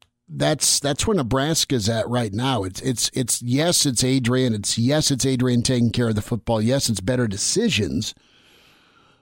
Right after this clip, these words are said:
But everything else around him is gonna enable him to be his best. And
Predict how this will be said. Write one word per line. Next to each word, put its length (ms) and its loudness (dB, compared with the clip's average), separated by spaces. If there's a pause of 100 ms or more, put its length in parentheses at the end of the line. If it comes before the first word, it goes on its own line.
But 140 2
everything 480 2
else 260 2
around 420 0
him 180 2
is 80 -2
gonna 180 0
enable 560 2
him 340 2
to 500 2 (1040)
be 260 2
his 320 2
best. 720 -2 (280)
And 460 2